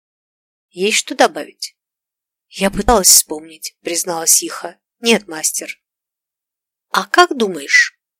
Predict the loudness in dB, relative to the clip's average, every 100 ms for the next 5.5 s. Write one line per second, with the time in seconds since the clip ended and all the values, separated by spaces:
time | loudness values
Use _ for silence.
0 | _ 0 0 4 4 4 0 0 -2 0
1 | 2 2 2 0 -2 -4 -4 0 -2 0
2 | 0 0 2 4 6 4 0 -8 -8 -8
3 | -12 -18 _ _ _ _ _ _ 2 4
4 | 4 4 2 0 0 0 0 -2 -2 -2
5 | -2 -6 -12 -16 -20